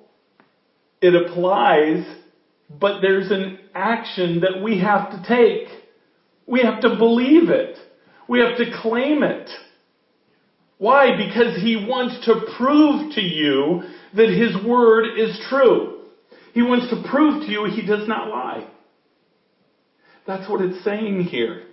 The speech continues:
He gives us joy and peace in believing.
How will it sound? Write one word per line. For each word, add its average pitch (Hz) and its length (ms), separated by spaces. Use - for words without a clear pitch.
He 185 160
gives 208 260
us 180 240
joy 190 300
and 170 180
peace 196 320
in 214 560
believing. 185 800